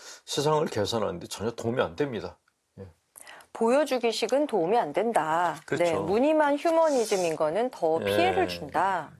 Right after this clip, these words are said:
Speaker 2: 이런
Speaker 1: 남을
Speaker 2: 말씀이었어요.
Speaker 1: 도와주면서 도와주는 자기를 부각시키려는 거는
Speaker 2: 음.
Speaker 1: 그거는 이제 표피적 인본주의라고 하고
Speaker 2: 네.
Speaker 1: 그런 식의 복지를 하는 것은 받는 사람도 그렇고 주는 사람도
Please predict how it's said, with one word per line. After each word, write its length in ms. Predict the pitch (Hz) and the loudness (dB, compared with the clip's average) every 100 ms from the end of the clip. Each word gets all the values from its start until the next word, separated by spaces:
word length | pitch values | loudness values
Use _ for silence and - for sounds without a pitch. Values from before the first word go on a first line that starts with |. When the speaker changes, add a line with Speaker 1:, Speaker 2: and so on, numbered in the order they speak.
| - | -12
Speaker 2:
이런 240 | 160 160 156 | -6 -4 0
Speaker 1:
남을 160 | 120 | 0
Speaker 2:
말씀이었어요. 320 | 131 123 120 123 | 0 2 2 2
Speaker 1:
도와주면서 500 | 117 110 90 113 117 | 0 -2 -2 -2 -2
도와주는 460 | 113 113 104 107 | 2 2 2 -4
자기를 380 | 107 110 110 113 | -4 -4 -2 -4
부각시키려는 760 | - 120 139 - - 127 98 87 | -2 0 0 -2 -4 -2 -2 -4
거는 180 | 90 104 | -4 -4
Speaker 2:
음. 100 | 85 | -2
Speaker 1:
그거는 240 | 113 107 | -4 -4
이제 140 | 90 87 | -6 -6
표피적 340 | - 165 185 151 | -4 0 0 0
인본주의라고 640 | 104 92 85 90 82 76 | -2 -4 -4 -2 0 0
하고 440 | 107 85 82 101 117 | -2 -2 -2 -2 -2
Speaker 2:
네. 160 | 151 143 - - - - - - | -4 -6 -8 -8 -6 -8 -10 -6
Speaker 1:
그런 280 | 127 180 | 0 2
식의 440 | 165 160 156 156 151 | 2 0 2 2 2
복지를 840 | 123 107 - 135 123 113 113 104 | -2 -6 -4 0 2 2 0 -2
하는 200 | 104 98 | -4 -6
것은 560 | 87 82 - 165 156 90 _ | -6 -6 -2 -2 -2 -6 _
받는 300 | - 143 196 | -4 0 2
사람도 280 | 165 160 135 | 0 0 -2
그렇고 600 | 95 87 _ 143 139 101 | -2 -4 _ -2 -2 -4
주는 280 | - 131 165 | -4 -2 0
사람도 580 | 123 87 82 120 117 | -2 -4 -6 -6 -6